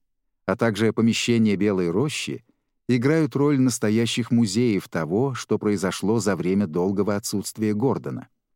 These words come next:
Методично обшаривая каждый квадратный метр, игрок может не только изучить историю мира, начиная с его колонизации силами Альянса после происшествия в Чёрной Мезе,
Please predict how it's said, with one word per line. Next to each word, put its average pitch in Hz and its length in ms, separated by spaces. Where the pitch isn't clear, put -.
Методично 107 680
обшаривая 107 540
каждый 95 420
квадратный 92 540
метр, 107 460
игрок 123 400
может 151 400
не 135 200
только 135 400
изучить 120 440
историю 107 480
мира, 110 440
начиная 107 480
с - 120
его 98 240
колонизации 104 760
силами 95 460
Альянса 95 680
после 104 320
происшествия 98 680
в - 60
Чёрной 95 380
Мезе, 113 420